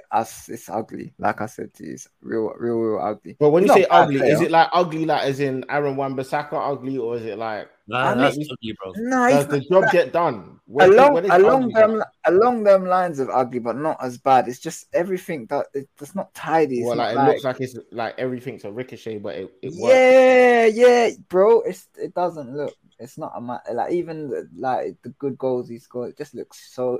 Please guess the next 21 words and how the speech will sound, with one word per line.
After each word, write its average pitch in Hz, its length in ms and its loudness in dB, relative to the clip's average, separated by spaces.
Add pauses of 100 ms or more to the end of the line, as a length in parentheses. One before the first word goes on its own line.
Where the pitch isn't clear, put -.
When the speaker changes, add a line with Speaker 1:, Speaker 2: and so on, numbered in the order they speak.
Speaker 1:
It - 140 -16
just - 220 -14
looks - 180 -14
shit. - 400 -12 (920)
I 147 100 -2
don't 147 160 2
know 139 160 4
for 127 180 -2
him, 113 140 -2
man. 113 200 -4
I 110 100 -4
don't 120 180 -6
know 117 180 -6
for 113 160 -14
him. 107 100 -12
He's 127 140 -6
direct 214 460 8
though, 151 320 4
and 151 120 0
he's 151 120 -4
physical. 156 580 -4